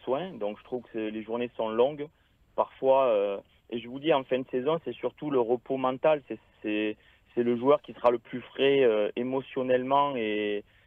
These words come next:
et psychologiquement qui pourra être le mieux.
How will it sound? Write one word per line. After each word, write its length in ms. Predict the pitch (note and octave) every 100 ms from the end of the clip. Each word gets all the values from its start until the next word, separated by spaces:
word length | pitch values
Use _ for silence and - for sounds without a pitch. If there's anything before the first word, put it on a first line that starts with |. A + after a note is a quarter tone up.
| -
et 460 | G#2+ A2+ A2 G#2+ G#2+
psychologiquement 840 | - C3 - C3+ C3 A#2+ A#2 D3 D#3+
qui 200 | - A2+
pourra 720 | - G#2+ A#2+ B2 A#2 G#2+ G#2+ F2
être 280 | G#2+ - A#2+
le 140 | A#2
mieux. 260 | C#3 D#3